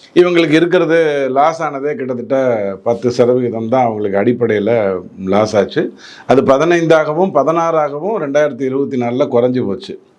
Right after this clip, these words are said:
இந்த கதையை ரொம்ப நாளைக்கு சொல்லிக்கிட்டு இருக்க முடியல. கல்யாணத்துக்கு, ரிசப்ஷனுக்கு போக வேண்டியதா போச்சு. அப்போ வந்து, "இல்ல, நான் டெல்லியில போய் பேசுறேன்" அப்படிங்கிற மாதிரி ஒரு மடைமாற்று வேலையை எடப்பாடி ஐயா பண்றாரு. ஆ, அமித்ஷாவை பொறுத்த வரைக்கும் அவர் வந்து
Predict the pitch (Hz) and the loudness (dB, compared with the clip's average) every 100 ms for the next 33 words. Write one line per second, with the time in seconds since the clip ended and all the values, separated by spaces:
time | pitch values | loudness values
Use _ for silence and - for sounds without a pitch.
0 | - 151 190 185 165 170 202 202 190 170 | 2 4 4 4 2 0 2 0 0 -2
1 | 151 190 196 196 143 165 165 156 135 135 | -2 -2 -2 -4 -4 -4 -4 -6 -4 -2
2 | 127 123 117 120 - _ - 139 151 151 | 0 0 0 -2 -4 _ 0 2 2 0
3 | 135 151 139 143 156 147 139 113 127 123 | -2 -2 -2 -2 -4 -4 -6 -2 0 0
4 | 117 117 101 101 98 104 - _ _ _ | 0 0 -2 -4 -10 -12 -12 _ _ _
5 | _ - 147 180 247 196 170 190 180 151 | _ 0 2 4 2 4 2 2 2 0
6 | 165 165 160 147 139 143 143 120 131 123 | 2 0 0 -2 -2 -2 -2 -4 -4 -4
7 | 110 - 95 92 - 113 113 160 175 170 | -4 -4 -8 -8 -8 -6 0 2 4 2
8 | 135 123 131 165 143 123 117 143 160 139 | 2 -2 -4 -4 -2 0 0 0 0 0
9 | 113 117 107 110 104 113 180 143 107 98 | 0 -4 -2 -2 0 0 0 0 -2 -2
10 | 104 98 95 92 92 92 127 92 82 85 | -2 0 -2 -2 -2 -2 -2 -4 -4 -8
11 | 82 110 - - - - 131 120 120 117 | -8 -12 -14 -14 -2 2 2 2 0 2
12 | 127 208 - 254 226 214 165 175 156 170 | 2 2 4 2 2 0 0 0 2 0
13 | 151 147 190 220 190 143 156 170 160 160 | 0 -4 -6 -6 -2 0 2 0 0 -4
14 | 160 202 196 | -2 -2 0